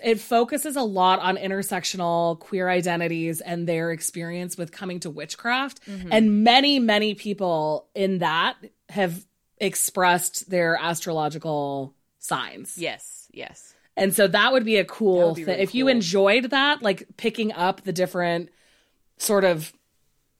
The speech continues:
Speaker 1: aspects of somebody's personality while knowing what their signs are, I think that that would be a good, maybe I'll send that to you.
Speaker 2: Okay.
Speaker 1: 'Cause I've already read it. Maybe I'll
Speaker 2: Okay.
Speaker 1: send that to you in my next box. So then, yeah.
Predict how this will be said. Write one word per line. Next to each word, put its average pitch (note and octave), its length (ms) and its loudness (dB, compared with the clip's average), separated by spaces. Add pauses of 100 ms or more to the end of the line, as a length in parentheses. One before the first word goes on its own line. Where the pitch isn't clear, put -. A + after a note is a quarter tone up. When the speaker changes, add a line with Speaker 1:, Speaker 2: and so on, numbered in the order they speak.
(720)
Speaker 1:
aspects G#3+ 680 2
of F#3 240 2
somebody's F#3+ 440 0
personality F#3+ 840 0
while F3+ 320 4
knowing E3+ 400 0
what F3 120 -4
their E3+ 140 -4
signs D#3+ 420 -6
are, G#3 220 0
I F3 140 0
think F3 180 -6
that E3 120 -6
that D3 140 -2
would D3 120 -4
be D3 460 -4
a - 80 -4
good, D3 440 -6 (180)
maybe G#3 240 0
I'll B3+ 100 0
send D#3+ 260 -4
that C#3 140 -8
to D3 100 -18
you. B2 220 -20 (240)
Speaker 2:
Okay. F3 160 -14
Speaker 1:
'Cause A3+ 120 -2
I've A3+ 120 2
already A3 240 2
read E3+ 220 -2
it. C3 180 -12
Maybe F3 120 -12
I'll F3+ 120 -4
Speaker 2:
Okay. E3 100 -8
Speaker 1:
send D#3+ 140 -10
that D#3 100 -12
to - 120 -20
you D3 100 -12
in D3+ 140 -14 (220)
my F3 100 -20
next D#3+ 240 -20
box. - 360 -20 (520)
So C4 200 2
then, C#4+ 160 2
yeah. B3+ 400 4